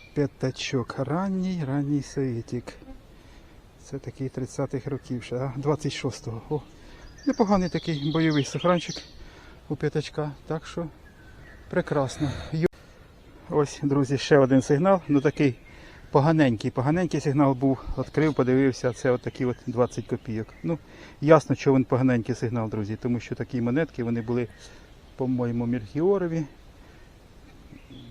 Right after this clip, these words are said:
Вірніше, даже не мельхіорові, а ні-, мідно-нікелевий сплав. Це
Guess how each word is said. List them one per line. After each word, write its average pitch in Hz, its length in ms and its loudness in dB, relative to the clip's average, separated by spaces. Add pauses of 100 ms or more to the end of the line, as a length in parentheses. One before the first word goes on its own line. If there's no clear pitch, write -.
(280)
Вірніше, 127 380 0
даже 120 340 -2
не 123 240 2
мельхіорові, 127 760 0
а 117 220 -2 (460)
ні-, 139 400 2
мідно-нікелевий 147 1120 2
сплав. 113 400 0 (800)
Це 117 240 -2